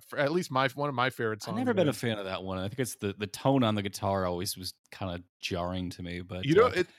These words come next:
Speaker 1: th-,
Speaker 2: y-,
Speaker 1: honestly, that
Speaker 2: it's
Speaker 1: should have
Speaker 2: <laughs>
Speaker 1: been a John song. Like, he should have, like, that should have been the one song that Paul wrote where he's like, "You know
Speaker 2: <clears throat>
Speaker 1: what? This is like a Lennon song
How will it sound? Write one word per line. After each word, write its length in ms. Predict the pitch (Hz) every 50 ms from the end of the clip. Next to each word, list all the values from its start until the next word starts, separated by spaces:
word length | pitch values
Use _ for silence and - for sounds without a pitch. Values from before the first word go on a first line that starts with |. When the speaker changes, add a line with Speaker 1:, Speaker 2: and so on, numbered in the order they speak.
| _ _ _ _ _
Speaker 1:
th-, 120 | 170 139 - - -
Speaker 2:
y-, 0 |
Speaker 1:
honestly, 360 | 175 214 311 392 - - 311
that 80 | 160 151
Speaker 2:
it's 60 | 151
Speaker 1:
should 180 | - - 202 185
have 80 | 165
Speaker 2:
<laughs> 0 |
Speaker 1:
been 120 | 143 151 139
a 60 | 131
John 380 | 127 110 127 127 120 127 131 123
song. 280 | - - 113 104 113
Like, 160 | 131 139 139
he 140 | - 202 208
should 400 | - - 262 254 240 220 175 131
have, 80 | 151 156
like, 220 | 151 151 147 - - -
that 280 | 170 135 151 202 214 -
should 140 | - 240 220
have 60 | 214
been 80 | 202
the 80 | 180 160
one 300 | 131 120 120 131 135 143
song 360 | 147 - 143 127 131 131 131 127
that 140 | 127 117
Paul 240 | - - 131 127 123 120
wrote 180 | 120 120 123
where 100 | 120 120
he's 140 | 123 120 113
like, 160 | 123 120 - -
"You 40 |
know 100 | 143 143
Speaker 2:
<clears throat> 60 | 143 143
Speaker 1:
what? 120 | 143 - - - - - - _ _ _
This 160 | - 196 - 240
is 140 | 220 170
like 120 | 185 185 160
a 60 | 156
Lennon 400 | 143 135 127 123 127 139 143 143
song 520 | 139 - 151 139 139 143 147 147 147 143